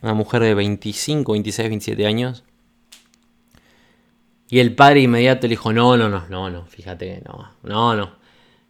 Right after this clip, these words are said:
Acá la economía argentina, ellos son argentinos. "No, acá la economía, no, vas a perder todo, fíjate que no, no. Y en ese negocio, la competencia, y tienes que pagar esto y lo otro, no, no, olvídate. No, no, no, no, no vas a, no, no lo voy a hacer, no lo vas a hacer.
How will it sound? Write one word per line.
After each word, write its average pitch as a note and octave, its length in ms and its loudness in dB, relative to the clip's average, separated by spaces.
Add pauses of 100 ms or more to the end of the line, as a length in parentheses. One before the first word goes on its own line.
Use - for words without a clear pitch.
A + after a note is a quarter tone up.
(120)
Acá A2 220 -2
la A2+ 60 0
economía G2+ 720 -2
argentina, G2 760 -10
ellos G2 140 -18
son G2 140 -10
argentinos. F#2 540 -12 (560)
"No, A2+ 160 6
acá A#2 180 4
la A#2+ 80 6
economía, A2+ 420 2
no, B2 160 4
vas B2 160 4
a A2+ 80 -2
perder A2 240 -2
todo, A#2+ 280 2
fíjate A2+ 440 -4
que A2+ 120 -2
no, A#2+ 240 0
no. A#2 200 -6 (180)
Y - 180 -16
en A#2+ 60 -6
ese A#2+ 160 -6
negocio, B2 460 2
la G2+ 100 -4
competencia, B2 680 -2
y G#2+ 200 -12
tienes A#2+ 220 -6
que - 100 -10
pagar G#2 300 -4
esto B2 180 -6
y A2 40 -6
lo A2+ 80 -2
otro, A2 180 -8
no, A#2+ 220 -2
no, A2+ 60 -4
olvídate. A2 380 -4 (680)
No, A2+ 180 0
no, G#2 140 -6
no, A2 160 -6
no, A2 120 -4
no A2+ 120 -2
vas A2 140 -4
a, A2 60 -8
no, A2+ 140 -4
no G#2+ 140 -4
lo A2 100 -2
voy G#2+ 100 0
a - 20 -2
hacer, - 200 -12
no A2+ 100 -2
lo A2+ 60 0
vas G2+ 120 -2
a F#2+ 40 -10
hacer. - 180 -12